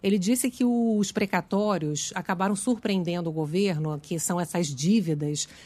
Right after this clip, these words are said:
que o governo perdeu na justiça e tem que pagar pessoas, empresas, estados. O governo tava fazendo uma previsão de cinquenta e sete bilhões. E aí veio quase noventa bi, né? Então a gente faz a conta aí, a diferença em torno de trinta bilhões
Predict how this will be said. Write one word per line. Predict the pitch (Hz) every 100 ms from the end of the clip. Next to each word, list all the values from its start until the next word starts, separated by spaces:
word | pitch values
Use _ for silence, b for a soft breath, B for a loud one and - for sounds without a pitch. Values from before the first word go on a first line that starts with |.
| B
que | -
o | 185
governo | 185 180 180
perdeu | - 202 165 170 220 220
na | 175
justiça | 151 147 - 202 226 -
e | 165
tem | 165 202
que |
pagar | - 180 160 160 233 -
pessoas, | 165 - - 170 190 180 151
empresas, | 147 - 156 185 180 147 156 143
estados. | 151 - - 165 185 180 147 147 - B B B
O | 180
governo | 185 185 240
tava | 254 220 214 208
fazendo | 208 180 175 185 180 175 175 170 165
uma | 170 170
previsão | 190 175 160 147 202 208
de | 190
cinquenta | - 196 214 247
e | 247
sete | - 214 214
bilhões. | 190 202 156 139 143 - B B B
E | 220
aí | 226 262
veio | 202 220 247 262
quase | 214 233 240
noventa | 247 214 196 214 226
bi, | 202 190 143
né? | 147 185
Então | 202 220
a | 226
gente | 233
faz | - 226 220
a |
conta | 226 - 226 254 233
aí, | 233
a | 247
diferença | 247 - 226 214 226
em | 226
torno | 226 226
de | 220
trinta | 208 233 269 277
bilhões | 208 220 196 202 226 247